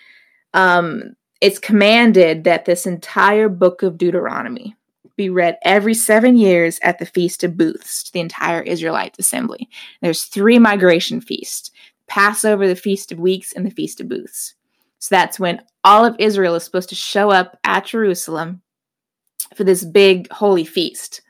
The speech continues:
And at the Feast of Booths, there is a commandment that this entire book of Deuteronomy is read to all of Israel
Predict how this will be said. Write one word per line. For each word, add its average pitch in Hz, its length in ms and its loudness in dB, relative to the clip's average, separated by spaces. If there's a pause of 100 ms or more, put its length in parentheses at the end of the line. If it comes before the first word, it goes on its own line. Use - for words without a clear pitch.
(720)
And 202 100 0
at 185 100 -4
the 202 80 -14
Feast 226 360 -2
of 202 120 -2
Booths, - 540 -2 (420)
there 185 260 2
is 185 340 0
a - 40 -18
commandment 180 720 -8
that 170 220 -10
this 180 200 -6
entire 190 520 -4
book 180 260 -2
of 185 120 -4
Deuteronomy 170 800 -6 (840)
is 180 220 2
read 180 520 2 (200)
to - 180 -12 (100)
all 175 220 0
of 170 120 -4
Israel - 600 -8